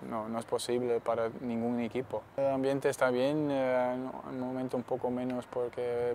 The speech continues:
Piccini, pero estamos con él, y, pero el ambiente en el vestuario está bien y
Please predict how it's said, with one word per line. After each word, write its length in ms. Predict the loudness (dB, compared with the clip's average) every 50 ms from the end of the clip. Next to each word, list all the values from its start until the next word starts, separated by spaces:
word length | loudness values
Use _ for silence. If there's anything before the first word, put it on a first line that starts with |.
| -2 -4
Piccini, 460 | -4 -4 -2 0 0 2 2 2 0
pero 280 | 0 0 0 0 0 -2 -4 -10 -18 -16 -16 -14 -14 -14 -16 -14
estamos 360 | -8 -4 -4 -2 -2 -2 -4
con 280 | -4 -4 -2 -2 0 0
él, 400 | 0 2 4 6 6 4 4 2
y, 360 | 0 0 -2 -2 -2 -2 0 0
pero 240 | 2 2 2 2 0 -2 -8 -18 -16 -14 -12 -12 -8 -6
el 80 | -4 -4
ambiente 500 | -4 -4 -2 -2 -2 -2 -2 -2 -2 -2
en 100 | -2 -2
el 120 | -2 -2
vestuario 400 | -2 -4 -4 -2 0 2 2 2
está 200 | 0 0 -2 -2
bien 240 | -2 0 0 0 -2 -2
y 100 | -4